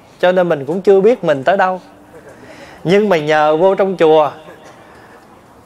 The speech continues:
mình là ăn khúc gỗ, à, diệu bông đi ngang khoét mình chút, diệu, à, xoài đi ngang khoét mình chút,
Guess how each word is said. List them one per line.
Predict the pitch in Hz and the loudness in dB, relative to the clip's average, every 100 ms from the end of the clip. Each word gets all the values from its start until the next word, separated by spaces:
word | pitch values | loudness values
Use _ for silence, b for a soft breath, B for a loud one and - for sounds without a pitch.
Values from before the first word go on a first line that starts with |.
| - | -4
mình | 147 151 | -2 -2
là | 151 | -2
ăn | 147 | -2
khúc | 175 240 214 | -2 -4 -2
gỗ, | 143 131 165 269 - - - - - - B B B B B | 0 2 2 -2 -8 -20 -20 -20 -20 -20 B B B B B
à, | 170 160 160 | 0 0 -2
diệu | 147 156 180 | -2 -2 0
bông | 202 202 202 | 0 -2 -2
đi | 202 | -2
ngang | 202 202 202 196 - | 0 -2 -2 -6 -4
khoét | 226 269 | -4 -4
mình | 175 143 160 | -4 -4 0
chút, | 233 262 - - - - - B B B B | -2 -2 -8 -20 -20 -20 -20 B B B B
diệu, | 151 151 175 | -2 2 4
à, | 185 185 185 185 185 | 2 2 2 2 0
xoài | - 156 139 135 131 | 0 0 0 -2 -2
đi | 180 | -2
ngang | 196 196 196 196 190 | 0 0 0 -2 -4
khoét | 214 262 311 | -4 -4 -4
mình | 147 139 165 | -6 -6 -2
chút, | 254 | -2